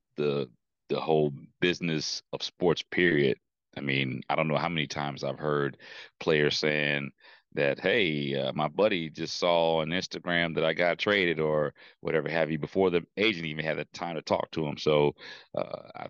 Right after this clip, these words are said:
I think it's just the way of the world right now, man. And as far as pot shots are concerned,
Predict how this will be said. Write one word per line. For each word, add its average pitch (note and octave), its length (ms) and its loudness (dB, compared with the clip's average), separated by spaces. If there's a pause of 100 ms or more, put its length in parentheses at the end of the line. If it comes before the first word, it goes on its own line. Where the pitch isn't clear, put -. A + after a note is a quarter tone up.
(140)
I D#2+ 80 4
think F#2 240 2
it's D2 120 4
just E2 280 4
the D#2 80 4
way D#2+ 300 6 (220)
of D#2 100 4
the D#2 100 6
world D#2 320 8
right C#2+ 180 4
now, C#2+ 240 0
man. C#2+ 420 -2 (100)
And C#2+ 380 -2 (420)
as E2+ 160 0
far F#2+ 340 6
as D#2 180 4
pot F#2+ 300 0
shots - 380 0
are D2+ 100 0
concerned, D2+ 680 -2